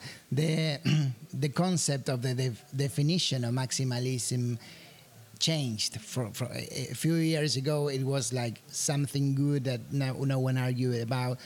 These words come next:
and it was shifting to something else. And nowadays, it depends on who you talk to. Perhaps they understand different things from a maximalist. I,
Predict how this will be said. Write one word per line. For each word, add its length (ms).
and 280
it 120
was 360
shifting 560
to 160
something 480
else. 260
And 180
nowadays, 540
it 100
depends 380
on 120
who 260
you 100
talk 320
to. 260
Perhaps 420
they 200
understand 720
different 440
things 340
from 240
a 40
maximalist. 760
I, 160